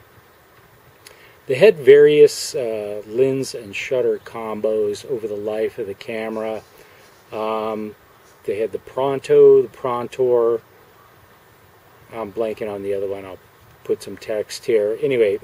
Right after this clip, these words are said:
up to about a five hundredth of a second. Uh, it's a simple zone focus viewfinder camera.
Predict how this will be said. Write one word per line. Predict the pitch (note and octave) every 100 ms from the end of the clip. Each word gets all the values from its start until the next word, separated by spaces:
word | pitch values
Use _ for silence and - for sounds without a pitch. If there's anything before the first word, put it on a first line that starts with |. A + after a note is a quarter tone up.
| C3+
up | A#2 -
to | B2+ A2+ G#2 - - - - -
about | A#2 B2+ -
a |
five | - B2+ A2+ G#2+
hundredth | A2 A#2 G#2+ -
of | A2
a | G2+
second. | - - A2 G2+ A2+ G2+ G2+ _ - - - - - - - - -
Uh, | A2+ A2+ A2
it's | A#2+ A#2+ -
a |
simple | A2+ - - F#3+ - G3+
zone | D3 F#2+ A#2+ C3 D3
focus | D3 - C3+ C3 C3+ B2 - -
viewfinder | A#2+ C#3 C3+ - A#2+ A#2+ G#2+ G2 -
camera. | - C3+ B2+ B2 G#2+ G#2+